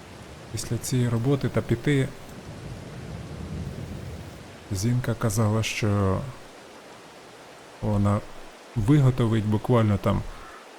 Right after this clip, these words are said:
трішки тісточок. Не на продаж, так,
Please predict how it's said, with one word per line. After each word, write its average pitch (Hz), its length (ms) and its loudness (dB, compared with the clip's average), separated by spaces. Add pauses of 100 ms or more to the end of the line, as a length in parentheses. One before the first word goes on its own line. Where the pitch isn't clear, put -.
(360)
трішки 110 440 2
тісточок. - 600 0 (580)
Не 107 120 6
на 113 120 8
продаж, 95 480 0
так, 92 200 2